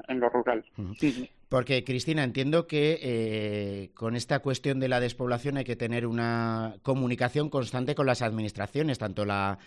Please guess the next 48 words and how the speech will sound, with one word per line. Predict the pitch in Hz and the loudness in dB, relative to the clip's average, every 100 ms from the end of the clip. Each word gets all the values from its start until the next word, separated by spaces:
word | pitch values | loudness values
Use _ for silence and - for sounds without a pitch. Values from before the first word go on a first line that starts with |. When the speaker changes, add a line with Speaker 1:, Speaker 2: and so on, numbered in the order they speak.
| - - - | -20 -20 -8
Speaker 2:
la | 95 101 | -2 0
central, | - 101 98 156 | 0 -2 4 6
lo | 185 | 6
hablábamos | 117 110 113 113 110 | 4 4 2 2 -2
también | 107 113 110 | -4 -2 -2
de, | 107 | -4
de | 104 | -4
las | 104 104 | -4 -4
ayudas | 107 117 117 110 | -4 -2 -2 -2
que, | - 107 - | -4 -8 -8
que | 104 | -8
tiene | 110 110 | -4 -2
el | 107 | -2
Ministerio, | 104 101 - 160 175 | -2 -2 2 4 4
como | - 107 101 | 2 -2 -4
por | 95 | -6
supuesto | 104 113 113 117 | -6 -4 -2 0
la, | 110 107 104 | 2 2 2
el | 104 | 2
Gobierno | 104 113 113 113 | 2 2 2 0
de | 107 | 0
Navarra. | 107 127 151 151 - - - | 0 0 0 -4 -10 -20 -14
¿En | - 123 120 | -4 -4 -2
qué | 135 165 | 2 4
ámbitos | 175 175 165 170 160 | 6 4 0 0 2
tiene | 151 151 | 0 0
que | 147 | 0
moverse | 139 139 139 - 143 | 0 2 0 0 0
un, | 135 131 131 127 123 | 0 0 0 -2 -4
un | 113 127 | -4 -4
ayuntamiento | 123 123 127 120 123 135 135 151 | -2 0 2 4 4 4 2 -2
para | 143 135 143 151 - - - - _ | 2 2 4 2 -4 -20 -20 -20 _
empezar | - 117 127 123 147 143 139 | -10 -4 -4 0 4 6 6
a | 131 127 123 120 113 113 113 | 6 4 4 2 0 -2 -2
echar | - 139 | 0 2
a | 131 | 2
andar | 107 95 | 2 -4
con, | 110 107 98 | -6 -8 -6
con | 113 110 | -6 -4
todas | 123 123 | -2 -2
estas | 120 131 123 - | -2 -2 -2 -2
ayudas | 117 117 127 123 | -2 0 0 2
y | |
sub-, | 123 117 | 0 -2
subvenciones | 127 117 117 127 | -2 0 0 -2
que, | 120 | -2
como | 104 104 | -2 -2
decía | 104 117 | -2 0